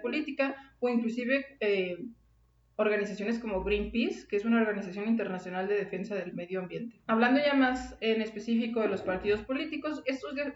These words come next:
eh, desempeñan muy diversas funciones o tareas dentro de la política. Primero que nada, movilizan y organizan la opinión pública, alentando o encauzando la expresión de los distintos puntos de vista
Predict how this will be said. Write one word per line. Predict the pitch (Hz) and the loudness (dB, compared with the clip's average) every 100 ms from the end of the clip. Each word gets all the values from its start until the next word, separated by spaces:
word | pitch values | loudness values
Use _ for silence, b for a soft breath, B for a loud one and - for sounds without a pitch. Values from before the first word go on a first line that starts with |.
| - - | -8 -6
eh, | 214 214 208 208 | -2 0 2 2
desempeñan | 226 233 233 240 262 277 302 b b b | 2 4 4 4 2 2 -2 b b b
muy | 262 294 | 0 2
diversas | 311 285 294 277 | 4 2 0 -4
funciones | 247 233 233 233 | -4 0 2 0
o | 220 | -2
tareas | 220 202 190 196 - | 0 2 2 0 -6
dentro | 190 185 180 185 | -10 -8 -10 -10
de | 180 170 160 151 - - | -8 -6 -6 -8 -14 -4
la | 196 190 | -2 0
política. | 214 262 214 - - _ - | 0 0 -4 -8 -12 _ -6
Primero | 240 233 233 | 0 4 4
que | 269 | 6
nada, | 277 262 269 - - - | 6 6 4 -2 -14 0
movilizan | 226 233 233 233 269 | 4 6 4 4 6
y | |
organizan | 262 233 220 233 233 | 6 4 2 2 2
la | 226 | 2
opinión | 208 190 196 | 0 -2 -2
pública, | 277 277 269 254 247 | 0 2 2 2 2
alentando | 226 220 226 247 269 285 | 2 2 2 4 6 6
o | 262 311 | 4 2
encauzando | 330 269 226 226 202 208 | 2 0 2 2 0 2
la | 202 | 0
expresión | 180 - 190 202 | -2 -6 -6 -4
de | 214 | 2
los | 220 180 | 2 0
distintos | - 196 202 - | -6 -12 -12 -10
puntos | 202 202 202 | -8 -6 -2
de | 233 | 0
vista | 247 240 208 214 | 0 -2 -4 -4